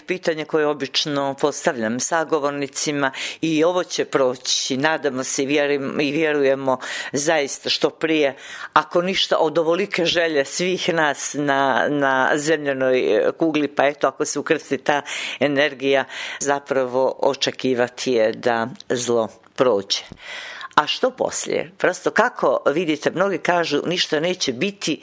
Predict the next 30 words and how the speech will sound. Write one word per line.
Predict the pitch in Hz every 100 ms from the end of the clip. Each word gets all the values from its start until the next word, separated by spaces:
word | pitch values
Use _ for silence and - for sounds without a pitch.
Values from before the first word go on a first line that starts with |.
| - - -
kao | 139 135
što | - 131
je | 123
bilo. | 104 101 101 104 - _ _ _ -
Da | 127
li | 214
razmišljate | 196 156 165 127 - 101 123
u |
tom | - 123 107
pravcu? | 104 92 90 - - - - - - - - -
Kako | 180 202 202 170
ćete, | - 135 -
evo, | 139 127
i | 127 143
iz | 131
svoje | 147 - 185 185
struke | 147 - 156 - 127 113 - -
i | 127 117 120 - - -
uopšte, | 147 170 - - 117 - - -
kako | - 202
ćemo | - 180 156
nastaviti | 151 143 - 139 101 - - 98 - -
kad | 123
sve | - 127
ovo | 113 104
prođe? | 113 98 - - -
Koliko | 175 180
će | - 151
nam |
sve | 151 175